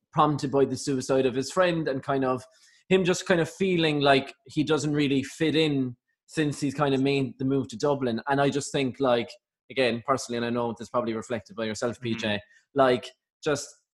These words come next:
Speaker 1: that scene, um, with the therapist was just, like, so beautiful. But again, it wasn't, like, overdone. It just, like,
Speaker 2: Yeah.
Speaker 1: I've never been in that situation myself, but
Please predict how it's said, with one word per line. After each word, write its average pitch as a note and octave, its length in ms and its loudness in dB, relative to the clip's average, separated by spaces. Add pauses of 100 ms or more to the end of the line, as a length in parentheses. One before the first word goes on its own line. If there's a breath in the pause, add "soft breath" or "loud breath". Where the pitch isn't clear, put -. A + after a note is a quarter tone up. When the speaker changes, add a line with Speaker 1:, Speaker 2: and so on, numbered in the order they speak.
(220)
Speaker 1:
that D#3+ 160 6
scene, D#3 640 0
um, B2+ 840 -2
with D3+ 160 -2
the C3 80 -8
therapist C#3 680 0
was B2 160 -6
just, C#3 360 -2
like, B2 340 0 (1000)
so G3+ 560 4
beautiful. D#3+ 580 2
But C3+ 140 -2
again, D#3+ 460 2
it C#3+ 340 -2
wasn't, D#3+ 440 4
like, C3+ 340 2 (1160)
overdone. D3+ 680 4
It C3+ 120 -2
just, - 440 -6
like, B2+ 280 6
Speaker 2:
Yeah. A2 60 -2 (340 loud breath)
Speaker 1:
I've D#3+ 160 4
never F#3 200 6
been F#3 140 4
in F3+ 100 4
that E3+ 120 4
situation D#3 640 0
myself, D3 720 0 (400 soft breath)
but D3 340 4